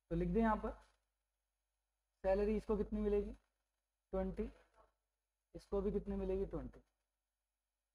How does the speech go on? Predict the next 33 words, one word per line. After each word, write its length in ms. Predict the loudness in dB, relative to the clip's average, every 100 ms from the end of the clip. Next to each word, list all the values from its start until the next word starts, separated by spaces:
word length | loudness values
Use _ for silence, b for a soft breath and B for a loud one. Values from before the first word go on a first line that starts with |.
| _ _ -4
interest 460 | -4 0 -2 -2
on 120 | -4 0
capital 360 | 2 2 -2
कितना 240 | -4 -4 -4
मिलेगा 240 | 0 0
बेटा? 200 | 0 -4 -8 -12 _ _ _ _ _ _ _ _ _ _ _ -6
फ़ोर्टी 360 | -6 -2 2 2
और 160 | 2 -4 -16 -20 _ _ _ _ _ _ _ _
ट्वेंटी। 280 | -20 -10 -8
तो 1160 | -8 -14 _ _ _ _ _ _ _ _ _
यहाँ 160 | -4 -2
तक 80 | -2
बात 240 | -2 -2
क्लियर 180 | -2 -4
होती 200 | -4 -6
है। 120 | -8 -12 _ _ _ _ _ _ _ _ _ _ -6
अब 60 | 0
क्वेश्चन 340 | 2 4 4 4
ने 80 | 6
बोला 200 | 8 10
था, 120 | 8 8
"Drawings 420 | 6 6 4 4 2
of 160 | 0 -2
Shiv 220 | 4 4
and 120 | 6
Hari 200 | 4 2
during 320 | 2 2 2
the 100 | 2
year 180 | 2 0 0
twelve 220 | -2 0
thousand, 360 | -2 -2 -6 -4
ten 180 | -4
thousand." 240 | -4 -8